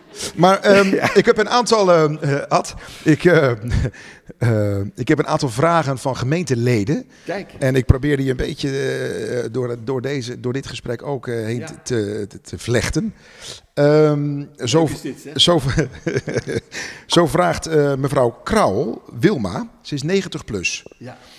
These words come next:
Speaker 2: Ik ken haar.
Speaker 1: Ehm, een vraag die haar, eh, echtgenoot en predikant, eh,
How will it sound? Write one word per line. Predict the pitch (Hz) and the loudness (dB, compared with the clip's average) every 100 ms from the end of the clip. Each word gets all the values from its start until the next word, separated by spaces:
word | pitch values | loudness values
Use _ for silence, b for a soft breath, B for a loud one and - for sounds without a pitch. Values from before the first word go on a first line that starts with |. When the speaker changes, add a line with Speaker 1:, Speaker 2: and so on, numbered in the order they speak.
| B | B
Speaker 2:
Ik | - - | -20 -18
ken | 98 98 | -18 -16
haar. | 101 - | -16 2
Speaker 1:
Ehm, | 131 127 123 117 113 113 110 117 _ | 4 6 4 2 -2 -6 -6 -10 _
een | 131 127 | -4 0
vraag | 117 185 202 | 2 2 2
die | - 131 | 0 -2
haar, | 117 180 165 | 0 -2 -4
eh, | - 120 - | -4 -4 0
echtgenoot | 180 - - 107 117 151 | -2 0 -2 0 -2 -4
en | 127 | -6
predikant, | 135 107 107 95 160 | -6 -6 -8 -10 -10
eh, | - | -12